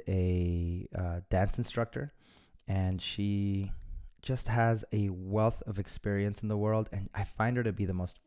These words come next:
fascinating person. I don't wanna say her name quite yet. I don't wanna embarrass her, uh, 'cause I think, um, I should probably get her permission before I start saying her name up here, but, but I definitely wanna have her on the show, and I think that you guys will,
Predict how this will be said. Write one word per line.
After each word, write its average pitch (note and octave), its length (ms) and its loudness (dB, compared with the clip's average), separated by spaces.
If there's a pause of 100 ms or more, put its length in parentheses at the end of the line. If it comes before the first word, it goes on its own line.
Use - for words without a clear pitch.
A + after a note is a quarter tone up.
(100)
fascinating G2+ 600 4
person. - 320 0
I B2+ 100 2
don't C3 120 4
wanna G#2+ 160 4
say A2 240 4
her A2 120 4
name G#2+ 380 4 (420)
quite A2 300 4
yet. A2 220 6
I G#2+ 80 8
don't G#2 160 2
wanna G#2 200 4
embarrass G2+ 440 4
her, G2+ 280 4 (420)
uh, F#2 240 6
'cause - 240 0
I G#2 40 4
think, G2+ 360 2
um, F#2+ 600 4 (420)
I G#2 40 4
should - 220 -2
probably F#2+ 340 4
get F#2+ 140 6
her F#2+ 60 6
permission G2 440 2
before F#2+ 260 2
I F#2+ 40 6
start - 240 -2
saying G2+ 260 4
her F#2+ 100 4
name F#2+ 260 4
up F2+ 160 -2
here, F#2 200 4
but, - 320 0 (840)
but G2 120 6
I F#2 100 6
definitely A2 500 4
wanna G2+ 240 2
have F#2+ 200 4
her F2+ 100 2
on F2+ 100 2
the E2+ 60 -2
show, - 340 0 (140)
and F#2+ 100 2
I E2+ 60 4
think F#2+ 200 0
that F#2 100 0
you F#2 120 0
guys F2+ 240 2
will, F2 340 0